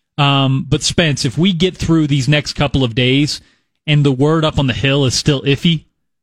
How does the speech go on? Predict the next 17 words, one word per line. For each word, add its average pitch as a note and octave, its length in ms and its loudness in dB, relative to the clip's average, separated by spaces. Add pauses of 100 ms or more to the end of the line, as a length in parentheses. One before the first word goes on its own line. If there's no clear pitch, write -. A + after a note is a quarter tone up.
(120)
then E3 120 0
I D#3+ 80 2
think D3+ 180 -2
we C#3 120 0
can C3 100 -2
start - 300 -4
to, A#2+ 260 -2
to - 120 -18
talk C3 220 0
about B2 200 0
Bryson B2 340 0
Barnes A#2 460 0 (260)
taking D3 280 2
that B2+ 140 0
first - 280 -2
snap B2 300 0
at, C3+ 240 -4